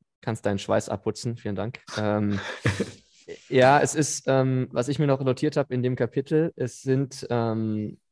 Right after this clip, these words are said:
Speaker 1: halt krass viele Sachen in diesen kurzen Zeiträumen passiert. Also ein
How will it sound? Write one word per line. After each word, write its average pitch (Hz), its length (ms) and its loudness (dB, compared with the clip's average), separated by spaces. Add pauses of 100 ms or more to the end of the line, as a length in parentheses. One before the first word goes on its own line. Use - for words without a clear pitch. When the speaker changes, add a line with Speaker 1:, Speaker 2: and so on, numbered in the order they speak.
(340)
Speaker 1:
halt 117 240 0
krass - 360 -2
viele 151 240 2
Sachen 139 360 0
in 117 200 -2
diesen 113 460 -2
kurzen 139 280 0
Zeiträumen 107 460 2
passiert. 98 400 -2
Also 101 180 -4
ein 113 320 0